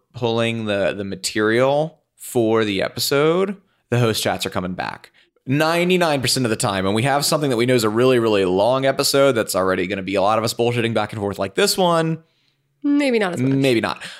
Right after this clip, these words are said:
Speaker 1: But as a general rule, you're gonna see, uh, host chats coming back for all the episodes. We know that folks were missing that when we got really hardcore into bringing some of the, the Facebook stuff in as content. So that's already actually changed,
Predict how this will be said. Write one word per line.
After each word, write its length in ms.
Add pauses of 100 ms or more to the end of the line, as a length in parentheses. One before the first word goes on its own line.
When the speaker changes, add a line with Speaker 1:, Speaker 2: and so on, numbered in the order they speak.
(120)
Speaker 1:
But 560
as 140
a 40
general 340
rule, 420
you're 140
gonna 160
see, 640 (340)
uh, 120
host 280
chats 260
coming 220
back 220
for 120
all 120
the 100
episodes. 460
We 120
know 220
that 100
folks 300
were 60
missing 340
that 420 (280)
when 120
we 100
got 160
really 200
hardcore 580
into 720 (140)
bringing 300
some 200
of 60
the, 300
the 80
Facebook 420
stuff 220
in 360
as 100
content. 600 (200)
So 120
that's 540 (180)
already 360
actually 300
changed, 540